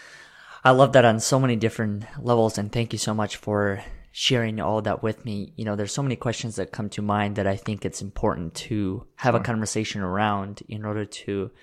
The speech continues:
Speaker 1: help normalize the experiences and really help people understand that it's okay to go through all of these different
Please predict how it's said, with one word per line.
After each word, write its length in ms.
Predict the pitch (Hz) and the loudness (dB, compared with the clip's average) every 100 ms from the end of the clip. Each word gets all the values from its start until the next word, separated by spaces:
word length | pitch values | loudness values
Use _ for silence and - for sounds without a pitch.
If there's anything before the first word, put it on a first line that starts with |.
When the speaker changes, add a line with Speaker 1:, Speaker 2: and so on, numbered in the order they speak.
| - _ _ - - | -20 _ _ -16 -4
Speaker 1:
help 140 | 120 - | -2 0
normalize 720 | 113 107 104 98 98 98 - | -2 0 -2 -2 -6 -10 -10
the 120 | 95 | -10
experiences 720 | 92 - - 180 120 113 104 | -8 -8 -2 -2 -2 -4 -8
and 140 | 104 104 | -6 -4
really 160 | 123 | -4
help 220 | 117 104 - | -2 -6 -6
people 220 | 107 101 | -8 -6
understand 440 | 92 - - 104 | -6 -8 -6 0
that 220 | 98 92 - - - _ | 0 0 -6 -20 -20 _
it's 200 | - 110 - | -6 -4 0
okay 440 | 123 113 - 120 | 0 0 -4 -4
to 180 | 113 - - | -4 -8 -4
go 140 | 107 104 | -4 -4
through 320 | - 110 107 - | -8 -8 -4 0
all 160 | 107 | 2
of 80 | 117 | 0
these 180 | 113 98 | -2 -6
different 580 | - 107 - 104 92 - | -6 -8 -4 -4 -4 -10